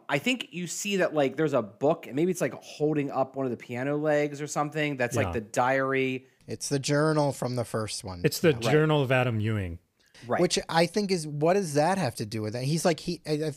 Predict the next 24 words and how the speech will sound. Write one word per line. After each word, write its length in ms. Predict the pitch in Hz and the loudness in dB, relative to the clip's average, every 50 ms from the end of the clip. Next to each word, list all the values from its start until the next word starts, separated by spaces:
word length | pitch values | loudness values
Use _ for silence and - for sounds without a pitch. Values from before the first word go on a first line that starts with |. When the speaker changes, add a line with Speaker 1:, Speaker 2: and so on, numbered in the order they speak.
| 180 180 | -10 -16
Speaker 3:
Frobisher 500 | - - 180 185 185 185 165 - 180 156 | 0 2 4 4 4 2 0 0 -2 -2
says 280 | - - 151 147 139 143 | 0 0 0 0 0 -2
at 100 | 131 - | -4 -4
some 220 | - - 123 127 | -6 -6 -6 -6
point 280 | 123 - 131 123 113 120 | -4 -4 -6 -6 -4 -4
once 200 | 127 127 120 - | -4 -4 -4 -4
he's 160 | - 120 - | -6 -4 -4
starting 420 | - - - 123 127 131 127 127 120 | -2 -2 0 0 0 0 -2 -4 -4
to 100 | 120 110 | -4 -6
stay 240 | - - - 123 | -6 -4 -2 -2
at 120 | 123 120 - | -2 -2 -4
the 60 | 110 | -4
house, 200 | 110 117 113 - | -4 -4 -4 -4
he's 120 | 120 101 | -4 -6
like, 140 | 110 107 - - - - - - | -6 -8 -8 -10 -16 -20 -14 -8
"I 120 | - 113 | -8 -8
came 280 | 113 - - 170 214 160 | -4 0 2 2 4 2
across 380 | 147 - - 147 147 139 - - | 0 0 0 0 2 2 0 -4
this 220 | - 110 - - | -6 -8 -8 -4
diary 500 | - 143 196 226 196 147 127 120 117 113 | 0 2 4 4 4 4 2 2 0 0
and 100 | 113 113 | 0 -2
it 140 | 127 147 - | -4 -2 -2
was 180 | 160 123 - | -4 -4 -4
fascinating, 920 | - - - 185 202 202 180 - - 147 127 120 117 113 110 110 107 107 | -4 -2 0 2 2 2 0 -2 -2 -2 -2 0 0 0 -2 -2 -4 -8